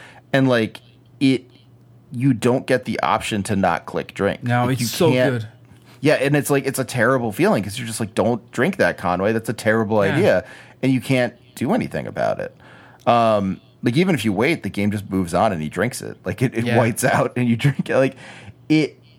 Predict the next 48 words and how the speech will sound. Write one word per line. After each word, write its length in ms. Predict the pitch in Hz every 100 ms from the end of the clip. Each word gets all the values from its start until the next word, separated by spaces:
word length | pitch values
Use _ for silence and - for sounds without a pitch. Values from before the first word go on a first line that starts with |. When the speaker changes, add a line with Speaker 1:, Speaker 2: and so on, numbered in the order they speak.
| _ -
Speaker 1:
you 360 | 113 135 196
totally 480 | - - 180 190 151
could 200 | - 123
take 220 | - 120
that 220 | 104 98 98
moment 380 | 98 95 85 -
and 160 | 98
be 140 | 95 90
like, 320 | 80 80 - 120
"Okay," 240 | 113 101
and 100 | 101
then 80 | 104
it 80 | 101
all 100 | 98
just 200 | 95 90
goes 180 | 90 80
to 80 | -
hell. 280 | 87 85 -
Like, 160 | 95 98
the 80 |
third 240 | 101 107 98
act 220 | 90 92
is 100 | 87
the 60 | 69
high 180 | 87 90
point, 260 | 87 82
and 80 | 80
then 80 | 85
it's 80 | 85
Speaker 2:
Yeah. 140 | 339
Speaker 1:
just 100 | 226
downhill 300 | 98 80 85 80
from 160 | 82
there. 320 | 87 107 92 - - - - -
And 100 | 160
instead, 360 | 175 - 165 196
it's 160 | 113
like, 320 | 127 113 101 - _ - -
for 120 | 147
Conway, 480 | - 123 208 302 82
sure. 580 | - 139 226 - 53 120 - - - -
But, 160 | - 143
like, 220 | 127 117
for 100 | 131
everyone 300 | 170 214 101
else, 380 | 143 220 82 -
like, 240 | 104 95
there, 260 | - 120